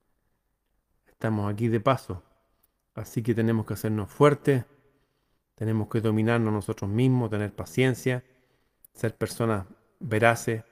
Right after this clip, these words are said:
ser personas cultas, ser personas inteligentes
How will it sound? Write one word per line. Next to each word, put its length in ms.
ser 160
personas 400
cultas, 580
ser 180
personas 360
inteligentes 920